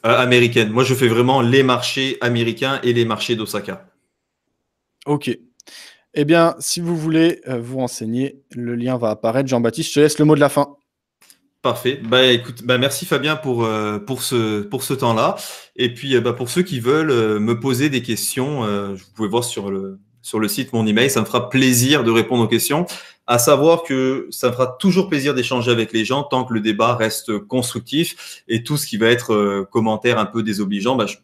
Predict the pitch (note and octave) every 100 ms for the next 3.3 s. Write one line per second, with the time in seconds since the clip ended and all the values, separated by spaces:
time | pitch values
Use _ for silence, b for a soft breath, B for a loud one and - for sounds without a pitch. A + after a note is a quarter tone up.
0 | _ A2 A2 G#2 G#2+ A2 G#2 A#2+ A#2 A2
1 | F#2+ G#2 G2 - G#2+ G#2+ - A#2 A2 -
2 | B2+ A#2 G2+ G2 - - A#2+ A#2 A2 G#2+
3 | B2+ D#3